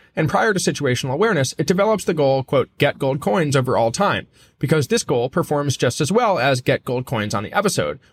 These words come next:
when the model isn't even aware of the existence of other episodes, or because there, or because there weren't many opportunities to trade off gold coins now for gold coins later. Then, once it gains situational awareness,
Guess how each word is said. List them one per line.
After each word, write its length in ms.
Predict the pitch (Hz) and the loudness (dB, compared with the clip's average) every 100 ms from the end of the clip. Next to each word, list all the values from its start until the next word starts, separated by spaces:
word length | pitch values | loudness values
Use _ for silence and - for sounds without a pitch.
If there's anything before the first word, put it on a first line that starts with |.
| - | 0
when 120 | 190 | 2
the 60 | 175 | 4
model 260 | 147 143 160 | 2 0 0
isn't 260 | 143 151 | -2 -2
even 160 | 127 120 | -2 -2
aware 260 | 123 127 | 2 2
of 80 | 117 | 2
the 80 | 127 | 0
existence 460 | 117 196 - 131 120 | 2 0 0 -4 -2
of 80 | |
other 180 | 117 107 | -2 0
episodes, 480 | 131 170 - - - - - | 0 0 -4 -6 -14 -20 -8
or 60 | 147 | -2
because 420 | 143 165 147 131 - | 2 2 2 -2 -2
there, 200 | 143 131 _ _ - 143 - _ _ _ _ _ - | -2 -2 _ _ -16 -16 -16 _ _ _ _ _ 0
or 140 | 170 | 2
because 320 | 151 156 170 | 2 2 2
there 120 | 156 143 | 2 2
weren't 220 | 170 139 | 2 0
many 180 | 143 113 | 0 0
opportunities 600 | 113 131 220 185 123 - | 0 0 0 0 -2 -4
to 100 | 151 | -2
trade 240 | 165 156 | 0 2
off 240 | 127 123 | 2 0
gold 240 | - 151 - | 0 -2 0
coins 300 | 143 123 135 | 0 0 2
now 260 | 160 90 | 0 0
for 160 | 117 156 | -2 -4
gold 260 | 139 123 123 | -2 -4 -4
coins 380 | 117 87 - | -4 -4 -2
later. 300 | 151 120 62 _ _ _ _ _ _ - - - _ - | 0 0 -2 _ _ _ _ _ _ -20 -20 -20 _ 0
Then, 340 | 240 139 190 - _ - | 0 0 -4 -12 _ -2
once 260 | 208 269 247 | 0 2 0
it 80 | 156 | 2
gains 340 | 185 180 160 | 2 2 0
situational 640 | - 196 175 165 139 143 | -2 -2 0 0 0 -2
awareness, 480 | 131 214 196 90 - | 0 0 0 -2 -4